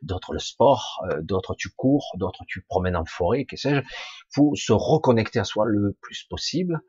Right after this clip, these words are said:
Il s'agit pas de, il s'agit pas de, de quelque chose de mental, de très structuré. C'est quelque chose dit, je dois parvenir. Et si tu parviens à une sorte de sérénité, même brève, une certaine calme intérieure, c'est bon.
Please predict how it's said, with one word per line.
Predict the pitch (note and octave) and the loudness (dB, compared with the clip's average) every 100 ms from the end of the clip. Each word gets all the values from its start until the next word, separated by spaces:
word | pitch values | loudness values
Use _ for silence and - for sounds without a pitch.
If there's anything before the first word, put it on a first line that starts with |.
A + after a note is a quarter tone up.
| - - | -20 -10
Il | |
s'agit | - A2 F#2+ | -8 -6 -8
pas | - G#2 | 0 0
de, | F2+ F2 D#2 _ _ _ _ _ - - | 2 -2 -4 _ _ _ _ _ -20 -8
il | G#2 | -6
s'agit | - G2 G#2+ | 0 0 0
pas | F#3 | -2
de, | E3 G2+ | 0 -2
de | F#2 | -2
quelque | - - A#2 | -6 -4 -2
chose | - B2 | 0 0
de | G#2+ | 2
mental, | A2 A#2 - C#3+ G#2+ | 0 0 0 2 2
de | F#2 | 0
très | F#2 - A2 | -4 -6 -4
structuré. | - - - - A#2 C3+ | -6 -10 -14 -6 -2 0
C'est | A#2 - | 0 -2
quelque | F#2+ - | -12 -6
chose | - D#3 A#2 | 0 0 2
dit, | C#3 D3+ | 0 -2
je | G2+ G2 | -2 -2
dois | G#2 B2+ C#3 - | 4 4 4 4
parvenir. | B2+ A#2 A#2 G2+ B2+ - - - | 2 4 2 2 0 -4 -18 -14
Et | |
si | G#2 D#3+ | -6 -4
tu | - | -2
parviens | - A2+ B2+ | 2 2 4
à | A#2 | 2
une | F#2+ | 0
sorte | - - | -4 -6
de | F#2+ G2 F#2 | -4 -2 -2
sérénité, | - A2+ G#2 G2 G#2 F3+ | -2 -4 0 0 0 0
même | B2 G2 F2 | 0 0 2
brève, | F2+ D3+ B2+ - - - | 2 2 2 -4 -14 -16
une | G2 | -14
certaine | - A2+ G2+ F#2 _ | -8 -6 -4 -6 _
calme | C3 D3 C#3 | 6 8 6
intérieure, | G#2 G2+ F2+ A2+ - | 4 4 2 2 0
c'est | - B2+ | -8 -10
bon. | C#3 | -10